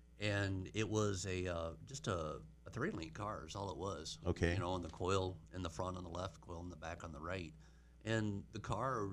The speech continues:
Speaker 1: it was,
Speaker 2: Car
Speaker 1: it
Speaker 2: worked
Speaker 1: was
Speaker 2: phenomenal.
Speaker 1: It was. The car
Speaker 2: Yeah.
Speaker 1: was quick, and we actually won the Iowa State Championship down in Burlington with that car.
Speaker 2: I mean, is that crazy?
Speaker 1: Yeah, we showed up down there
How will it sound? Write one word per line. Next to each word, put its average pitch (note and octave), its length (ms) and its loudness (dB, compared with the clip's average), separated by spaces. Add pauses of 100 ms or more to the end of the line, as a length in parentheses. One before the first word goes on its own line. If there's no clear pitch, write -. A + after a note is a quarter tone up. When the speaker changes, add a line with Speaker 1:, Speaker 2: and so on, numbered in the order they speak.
Speaker 1:
it A#2 160 4
was, C#3+ 160 8
Speaker 2:
Car G#3+ 180 10
Speaker 1:
it A#2 80 12
Speaker 2:
worked C#3 160 12
Speaker 1:
was G#2 100 6
Speaker 2:
phenomenal. G#2 600 6
Speaker 1:
It E3+ 120 8
was. A#2+ 380 4
The - 80 -6
car D3+ 200 6
Speaker 2:
Yeah. - 60 6
Speaker 1:
was - 120 4
quick, E3+ 380 0
and G2 160 0
we A#2 180 4
actually E3 320 0
won B2 180 2
the A#2 80 2
Iowa A#2+ 220 4
State A#2+ 240 0
Championship G2+ 580 -4
down G#2 140 4
in F#2 80 0
Burlington F#2+ 340 -2
with D#2+ 120 -8
that D#2 140 -8
car. D#2+ 220 -4 (100)
Speaker 2:
I G#2+ 100 0
mean, G#2 100 6
is F2 100 4
that E3 220 8
crazy? G3+ 500 4 (220)
Speaker 1:
Yeah, G#2 100 2
we G#2+ 140 6
showed C3 320 6
up B2+ 160 4
down A2 240 4
there G#2+ 240 6